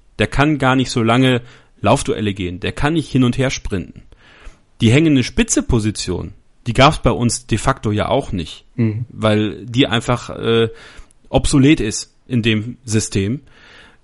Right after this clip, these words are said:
Speaker 1: Wenn du jetzt eine Dreier-Sechser-Kette hast und ihn so ein bisschen auf die Achter- beziehungsweise Zehner-Position vorkippen lässt,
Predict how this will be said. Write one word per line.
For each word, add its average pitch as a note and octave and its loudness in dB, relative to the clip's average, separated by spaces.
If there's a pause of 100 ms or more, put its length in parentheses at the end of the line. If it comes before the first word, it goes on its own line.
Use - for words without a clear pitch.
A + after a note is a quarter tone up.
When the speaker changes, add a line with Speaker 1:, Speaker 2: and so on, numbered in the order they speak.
Speaker 1:
Wenn B2 6
du C3+ 8
jetzt B2+ 2
eine A2+ -2
Dreier-Sechser-Kette G#2+ 0
hast F2 -6
und A#2 -4
ihn C3+ 2
so C3 2
ein A#2+ 2
bisschen C#3 -4
auf A2+ -6
die - -8
Achter- A2+ -2 (360)
beziehungsweise A#2 -2
Zehner-Position B2 -2
vorkippen F3 0
lässt, F2+ -6